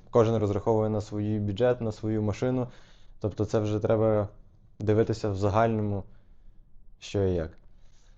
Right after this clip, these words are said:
В середньому це починається ціна від шістдесяти доларів на місяць.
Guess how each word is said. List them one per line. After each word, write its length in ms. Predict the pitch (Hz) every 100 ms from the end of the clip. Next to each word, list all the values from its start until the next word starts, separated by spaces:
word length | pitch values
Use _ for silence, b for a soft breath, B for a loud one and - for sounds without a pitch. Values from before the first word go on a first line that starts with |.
| - - -
В 40 |
середньому 480 | - 160 175 180 151
це 160 | 135 139
починається 520 | 131 131 139 135 120
ціна 280 | - 123 127
від 120 | 117
шістдесяти 600 | - 117 131 123 120 117
доларів 340 | 113 120 110
на 100 | 107
місяць. 460 | 113 160 160 131 -